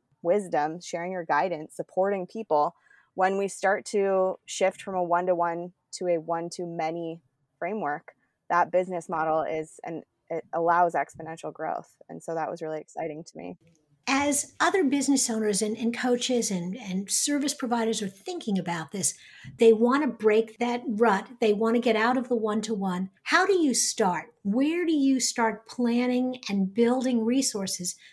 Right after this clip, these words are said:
Speaker 2: that will allow you to multiply your impact?
Speaker 1: Yeah, there's two really good places to pay attention. The first one is, what do you find yourself repeating with every client?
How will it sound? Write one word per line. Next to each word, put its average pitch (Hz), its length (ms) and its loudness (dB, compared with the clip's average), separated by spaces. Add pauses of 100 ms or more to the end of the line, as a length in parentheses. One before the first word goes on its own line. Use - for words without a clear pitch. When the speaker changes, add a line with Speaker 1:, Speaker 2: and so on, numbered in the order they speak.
(140)
Speaker 2:
that 269 120 0
will 254 180 2
allow 233 340 4
you 226 180 4
to 196 80 4
multiply 202 640 2
your 185 360 0
impact? 175 680 -10 (760)
Speaker 1:
Yeah, 208 300 8
there's 202 240 -2
two 269 180 0
really 254 220 8
good 214 160 0
places 190 320 -4
to 180 80 -4
pay 185 140 -2
attention. 165 580 -4 (220)
The 190 100 -2
first 277 400 2
one 226 160 2
is, 185 380 0 (320)
what 208 180 10
do 277 80 4
you 294 140 2
find 220 260 2
yourself 196 320 2
repeating 185 480 -2
with 156 160 -4
every 156 240 -2
client? 135 380 -12